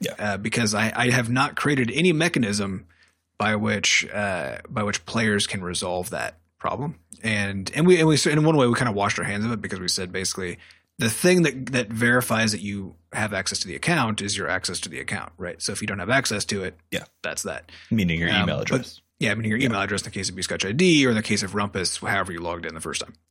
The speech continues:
Speaker 2: But the reality is a little bit trickier than that, right? Because I, like, I had a player who is currently logged in on their mobile device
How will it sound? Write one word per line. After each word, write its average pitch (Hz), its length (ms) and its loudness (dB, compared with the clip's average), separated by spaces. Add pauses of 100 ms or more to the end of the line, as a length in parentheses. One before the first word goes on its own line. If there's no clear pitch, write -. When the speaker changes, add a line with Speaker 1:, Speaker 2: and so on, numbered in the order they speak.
Speaker 2:
But 131 140 2
the 120 80 4
reality 202 260 8
is 139 80 6
a 127 40 4
little 127 140 4
bit 123 240 0 (100)
trickier - 320 2
than 92 120 -6
that, 80 200 -4
right? 101 180 -4
Because 120 200 0
I, 117 120 2
like, 113 180 0
I 117 100 2
had 147 100 2
a 120 40 2
player 127 340 4
who 113 340 2 (380)
is 165 220 6
currently 180 440 4
logged 147 380 4
in 107 320 -2 (200)
on 117 180 -2
their 110 80 2
mobile 117 300 2
device 95 640 -4